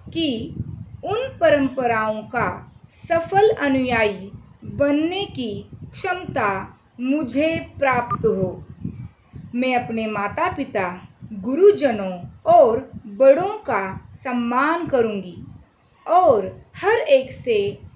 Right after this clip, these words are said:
सौजन्यपूर्ण व्यवहार करूंगी। मैं प्रतिज्ञा करती हूँ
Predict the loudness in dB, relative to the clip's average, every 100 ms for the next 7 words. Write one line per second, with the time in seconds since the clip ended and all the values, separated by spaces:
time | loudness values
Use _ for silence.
0 | -20 -20 -6 0 0 0 -2 -2 -4 -6
1 | -6 -2 -2 -2 -6 -10 _ -2 2 4
2 | 2 0 -2 0 -2 0 -2 -2 -8 -10
3 | -18 -20 -20 -20 _ -20 -8 -8 -4 -6
4 | -6 -10 -4 -2 0 0 0 -2 -2 2
5 | 2 0 -6 -16